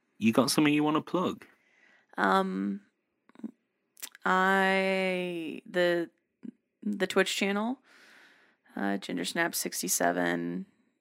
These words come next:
Speaker 2: uh, the charity, which if you go on tiltify dot com and you look for Clapping Cancer's Cheeks, you can find it, or you can find it on my Twitch channel.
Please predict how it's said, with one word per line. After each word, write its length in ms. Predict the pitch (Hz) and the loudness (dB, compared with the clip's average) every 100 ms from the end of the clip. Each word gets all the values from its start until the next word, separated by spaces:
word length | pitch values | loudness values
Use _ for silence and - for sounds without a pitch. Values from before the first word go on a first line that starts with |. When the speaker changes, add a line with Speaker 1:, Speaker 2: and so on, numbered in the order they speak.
| - | -8
Speaker 2:
uh, 800 | 98 95 - - - - - - | -4 -4 -4 -6 -8 -10 -12 -8
the 60 | - | -6
charity, 580 | - 185 175 185 214 - _ _ - | 4 6 6 4 0 -6 _ _ -16
which 580 | - 180 175 - - - - - - - - - - - | -6 -2 -2 -2 -4 -6 -12 -20 -20 -20 -20 -20 -18 -4
if 200 | 175 175 | -4 0
you 220 | 180 185 | 0 2
go 220 | 190 185 | 4 4
on 380 | 180 175 175 175 | 4 4 2 -2
tiltify 520 | - 196 190 185 175 175 | 2 2 4 6 8 8
dot 180 | 185 | 4
com 320 | - 170 175 180 | 4 2 2 0
and 100 | 175 | 0
you 100 | 170 | 0
look 120 | 175 | 0
for 100 | 175 | -4
Clapping 480 | - 175 180 185 185 | 0 2 2 0 0
Cancer's 460 | 180 180 175 175 | -2 0 -2 -4
Cheeks, 500 | - 214 240 - - | 0 2 2 0 -4
you 100 | 226 | 0
can 200 | 214 233 | 2 2
find 360 | 226 208 214 220 | 2 2 2 2
it, 160 | 254 - | 2 2
or 160 | 175 | 2
you 160 | 175 175 | 2 0
can 180 | 180 175 | -4 -4
find 320 | 170 170 170 | -2 -2 0
it 220 | 175 175 160 | 0 0 -2
on 280 | 170 175 | -2 -2
my 160 | 175 175 | -2 -2
Twitch 280 | - 190 - | -2 -4 -2
channel. 500 | 185 185 196 208 | 0 2 2 0